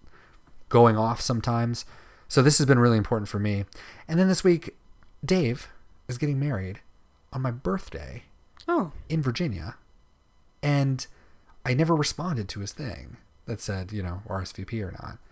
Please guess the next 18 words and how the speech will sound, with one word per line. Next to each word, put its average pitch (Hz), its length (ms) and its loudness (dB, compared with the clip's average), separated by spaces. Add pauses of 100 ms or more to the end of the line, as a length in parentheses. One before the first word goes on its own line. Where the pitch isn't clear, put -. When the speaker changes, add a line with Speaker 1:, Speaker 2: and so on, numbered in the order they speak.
(120)
Speaker 1:
'Cause 147 120 -4
obviously, 117 300 -2
I 120 120 -4 (300)
kinda 170 160 0
told 120 220 2
him 92 80 -4
I 87 40 -4
wasn't 90 440 -6
gonna 110 160 -2
make 156 180 2
it 107 60 -4
'cause - 120 -8
I 95 60 -4
just - 480 -6 (360)
came 214 200 6
from 101 160 0
there. 85 320 -10
Speaker 2:
Right. 135 240 -4